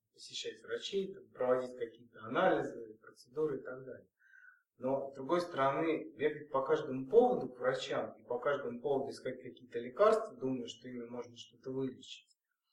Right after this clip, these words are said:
ну, не всегда это на самом деле целесообразно, и большинство из вас понимает, что не всеми лекарствами можно что-то вылечить. Большинством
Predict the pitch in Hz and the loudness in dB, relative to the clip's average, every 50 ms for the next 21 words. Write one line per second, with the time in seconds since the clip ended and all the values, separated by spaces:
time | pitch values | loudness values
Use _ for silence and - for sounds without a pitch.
0 | _ _ _ _ _ _ _ _ _ _ _ - 135 160 165 156 156 - - - | _ _ _ _ _ _ _ _ _ _ _ -10 -8 -8 -4 -2 -4 -4 -4 -6
1 | - - - 180 180 170 - - - 123 123 127 - 156 151 135 131 123 127 120 | -8 -6 4 6 10 10 10 8 6 2 0 0 2 2 2 2 2 0 -2 -2
2 | 117 117 - - 131 127 - - - 147 143 143 180 208 214 214 - 165 143 131 | -4 -4 -10 -10 -10 -10 -8 0 2 2 2 6 8 8 8 8 8 4 0 -2
3 | 127 131 - - 135 - - 143 143 135 127 127 127 - - - 139 151 170 190 | -4 -6 -6 -8 -10 -12 -8 -6 -4 -4 -2 -2 -4 -4 -4 -6 -4 -2 2 2
4 | 180 160 - - - - 127 120 117 113 113 123 131 - - - 160 139 127 120 | 4 2 2 -2 -6 -6 -6 -4 -4 -6 -4 -6 -6 -4 0 2 4 4 4 2
5 | - - 180 196 196 190 - - - - - 127 147 151 - 135 131 - - 147 | 2 6 10 10 10 10 8 -2 -2 -2 0 2 2 0 0 -2 -6 -4 -4 -4
6 | 147 143 120 123 131 135 127 117 101 - - - - _ _ - - - 131 - | -4 -4 -4 -4 -2 -4 -4 -4 -8 -12 -14 -16 -16 _ _ -16 -16 -14 -16 -16
7 | _ - 180 190 190 180 165 135 123 - - - | _ 0 4 4 4 4 2 -2 -4 -8 -12 -18